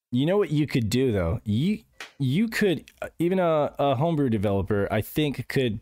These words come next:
pretty easily make some kind of, like, res clone. I mean, since the graphics are so,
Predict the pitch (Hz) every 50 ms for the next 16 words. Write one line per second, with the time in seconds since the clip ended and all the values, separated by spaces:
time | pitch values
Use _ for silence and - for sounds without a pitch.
0 | _ - - - - - 170 180 180 180 - - 143 151 151 131 120 113 110 104
1 | 101 101 - _ - - - - _ - - 117 123 135 139 135 - - - -
2 | _ _ _ _ _ _ _ - - - 180 165 - 170 175 170 156 139 139 123
3 | 104 - - _ - - 107 98 98 110 117 120 131 135 123 107 - - - -
4 | - - 120 113 117 127 143 160 170 156 - 135 135 139 123 - 190 170 - -
5 | 156 110 127 120 131 151 147 - 123 - - 131 110 - - - - 143 127 127
6 | 123 123 123 120 113 107 101 87